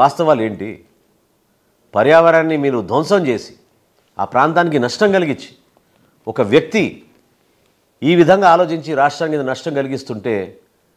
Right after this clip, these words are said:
కనీసం గౌరవ హైకోర్టు స్పందించినందుకు వాళ్ళకి మనస్ఫూర్తిగా ధన్యవాదాలు తెలుపుకుంటూ, దయచేసి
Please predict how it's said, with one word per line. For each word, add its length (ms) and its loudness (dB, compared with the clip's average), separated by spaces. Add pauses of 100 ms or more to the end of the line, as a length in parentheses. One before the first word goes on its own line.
(260)
కనీసం 540 -2 (560)
గౌరవ 320 0
హైకోర్టు 420 -4
స్పందించినందుకు 560 -6
వాళ్ళకి 200 -4
మనస్ఫూర్తిగా 540 -8 (240)
ధన్యవాదాలు 340 -6
తెలుపుకుంటూ, 480 -10 (560)
దయచేసి 540 0